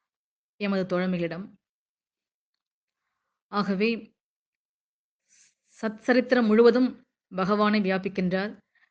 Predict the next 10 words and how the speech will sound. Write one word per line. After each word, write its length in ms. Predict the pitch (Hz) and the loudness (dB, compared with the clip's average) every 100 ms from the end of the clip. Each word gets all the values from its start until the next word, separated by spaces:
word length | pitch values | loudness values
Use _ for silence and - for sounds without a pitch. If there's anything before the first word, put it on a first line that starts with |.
| _ _ | _ _
நான் 360 | 196 208 240 277 | 0 2 4 4
என்கின்ற 320 | 226 220 214 190 | 2 2 2 2
அகந்தையின்றி 580 | 180 208 208 190 190 220 214 _ _ _ _ _ _ _ - | 0 0 0 -2 -2 -4 -8 _ _ _ _ _ _ _ -8
அதனை 220 | 202 208 196 | -2 0 0
படிக்கும்பொழுது 720 | 190 208 226 202 190 202 226 214 _ _ _ _ _ _ _ _ _ _ _ _ _ _ _ _ _ - | 0 0 0 0 0 -2 -4 -8 _ _ _ _ _ _ _ _ _ _ _ _ _ _ _ _ _ -6
நாமும் 500 | 202 208 240 254 226 - - _ _ _ - | 0 2 4 4 2 -4 -16 _ _ _ -2
பிரபஞ்சமும் 640 | 220 220 226 214 214 226 180 _ _ _ _ - | 0 2 4 4 2 0 -4 _ _ _ _ -6
வேறல்ல 460 | 196 208 214 196 190 214 - _ _ _ _ _ _ _ _ _ 202 | 0 4 4 2 -2 -6 -10 _ _ _ _ _ _ _ _ _ 2
என்பதில் 520 | 214 226 208 220 180 190 _ _ _ _ _ _ _ _ _ - | 4 4 4 2 0 -8 _ _ _ _ _ _ _ _ _ -4
ஒரு 240 | 208 196 | 0 2